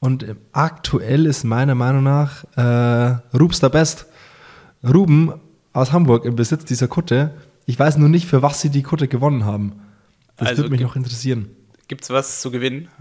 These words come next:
Speaker 2: Oder ist man dann wie
Speaker 1: Nee.
Speaker 2: so, äh, Rocker-Bands, die die Kutte von den anderen abnehmen, dass man dann Probleme hat?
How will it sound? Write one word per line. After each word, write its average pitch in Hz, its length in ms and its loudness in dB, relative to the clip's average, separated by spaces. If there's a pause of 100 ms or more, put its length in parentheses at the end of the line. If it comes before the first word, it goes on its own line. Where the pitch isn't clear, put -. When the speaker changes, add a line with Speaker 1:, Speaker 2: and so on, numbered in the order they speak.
(140)
Speaker 2:
Oder 120 180 0
ist 135 160 -6
man 131 140 -4
dann 120 240 -4
wie - 80 -2
Speaker 1:
Nee. - 60 -2
Speaker 2:
so, 120 340 -2
äh, 120 260 0
Rocker-Bands, 127 1000 0
die 117 320 -6
die 120 120 -14
Kutte 131 320 -6
von 123 200 -4
den 123 120 -6
anderen 123 240 -2
abnehmen, 123 400 -4
dass 120 140 -6
man 120 100 -8
dann 117 120 -6
Probleme 131 420 -6
hat? 139 180 -8